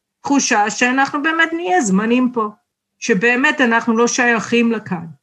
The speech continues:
וברגע שטראמפ הכיר בירושלים כבירת ישראל והעביר את ה-, את ה-, את השגרירות לבירה שלנו, אז הוא, הוא הכיר לא בנרטיב,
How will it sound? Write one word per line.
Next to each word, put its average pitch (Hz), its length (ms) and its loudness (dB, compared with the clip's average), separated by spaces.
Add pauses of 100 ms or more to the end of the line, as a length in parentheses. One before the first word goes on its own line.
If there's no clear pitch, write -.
(500)
וברגע 220 540 0
שטראמפ 247 520 -2
הכיר 247 380 -2
בירושלים 220 720 -2
כבירת 196 500 -2
ישראל 202 380 -4
והעביר 180 480 0
את 285 120 -4
ה-, 208 340 0
את 190 140 0
ה-, 170 380 -4
את 190 200 -4
השגרירות 180 1120 0
לבירה 196 500 2
שלנו, 208 600 -4 (320)
אז 196 180 2
הוא, 226 140 0
הוא 208 360 0
הכיר 277 500 -2 (720)
לא 240 200 0
בנרטיב, 220 840 0